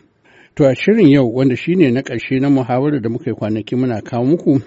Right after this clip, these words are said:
dangane da abubuwan da suka biyo bayan juyin mulkin da aka yi ran ashirin da shida ga watan Yuli a can Yamai.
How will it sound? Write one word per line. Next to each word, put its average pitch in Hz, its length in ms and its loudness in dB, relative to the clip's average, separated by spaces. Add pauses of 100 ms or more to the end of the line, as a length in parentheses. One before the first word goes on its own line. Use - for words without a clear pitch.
(140)
dangane 117 340 -2
da 117 160 -4
abubuwan 123 320 -4
da 104 60 -8
suka - 240 -8
biyo 113 240 -4
bayan 123 320 -2
juyin 120 180 -4
mulkin 113 300 -6
da 98 140 -10
aka 113 180 -10
yi 101 120 -2
ran 117 400 -4
ashirin 107 300 -8
da 104 60 -6
shida 107 260 -10
ga 101 120 -8
watan 113 260 -6
Yuli 110 320 -4
a 90 60 -12
can 113 200 -8
Yamai. 113 380 -2